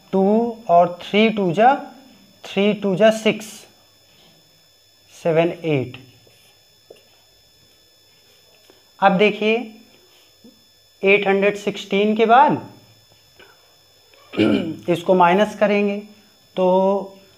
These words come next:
ट्वेल्व से सिक्स माइनस किया तो क्या आया? सिक्स। टू से वन माइनस किया तो टू,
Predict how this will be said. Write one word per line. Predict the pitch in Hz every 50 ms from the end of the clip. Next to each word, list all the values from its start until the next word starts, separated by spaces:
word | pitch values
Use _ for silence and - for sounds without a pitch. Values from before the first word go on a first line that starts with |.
| _ _ _ _ _ _ _ _ _ _ _ _ _ _ _ _ -
ट्वेल्व | 202 202 208 214 196
से | - - - 220
सिक्स | 214 - 220 214 220 -
माइनस | 196 208 202 208 208 220 214 220 -
किया | - 214 220 220
तो | 220 226 214
क्या | 220 220 214 208
आया? | 208 214 226 247 285 302 - - - - - _ _ _ _ _ _ _ _ _ _ _ _ _ _ - - _ _ _ _ _ _ -
सिक्स। | - - - 214 220 214 - - - - - _ _ _ _ _ _ _ _ _
टू | - 196 196 196
से | 196 - - 226 220 220
वन | 214 180 202 202 208
माइनस | 208 208 208 208 208 214 214 208 -
किया | - - 208 214 214 208
तो | 208 214 226 226 226 226 233 233 220 226 220 - - - _ _ _ _ _ _
टू, | - 202 202 202 214 214 220